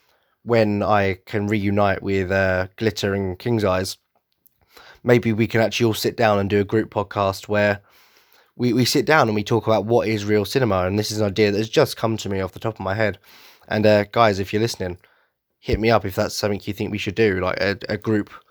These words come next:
podcast where we all sit and talk about what is real cinema, 'cause that is an interesting topic in itself. Um, so I will sort of leave that there for now in, in the hopes that one day we can, uh, get that going as an actual episode itself. Uh, but for now,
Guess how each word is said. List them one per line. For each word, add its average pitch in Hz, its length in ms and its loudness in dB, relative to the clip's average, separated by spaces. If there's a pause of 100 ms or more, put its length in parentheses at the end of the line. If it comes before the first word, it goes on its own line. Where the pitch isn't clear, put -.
(380)
podcast 107 440 0
where 101 60 -4
we 101 80 -2
all 98 60 -2
sit 104 240 -4
and 98 100 -8
talk 104 140 -4
about 98 180 -4
what 104 180 0
is 104 120 -2
real 101 180 0
cinema, 98 420 -2 (600)
'cause 120 140 -2
that 135 160 4
is 117 100 0
an 120 80 0
interesting 110 400 0
topic 104 260 -4
in 98 120 -4
itself. 95 500 -4 (460)
Um, 117 260 2
so 123 200 2
I 120 80 6
will 156 140 0
sort 113 200 2
of 113 80 -4
leave 117 160 2
that 104 200 -4
there 110 200 0
for 113 120 -6
now 98 280 0
in, 98 160 -2
in 104 240 -4
the 95 60 -2
hopes 107 340 -4
that 101 240 -4 (560)
one 117 240 2
day 104 340 2
we 107 160 -4
can, 98 240 -2
uh, 98 240 0 (920)
get 101 180 -2
that 92 200 -2
going 101 280 2
as 95 140 -2
an 95 100 -2
actual 104 300 0
episode 104 420 -2
itself. - 460 0 (760)
Uh, 131 240 4 (120)
but 139 160 -2
for 175 60 0
now, 180 360 4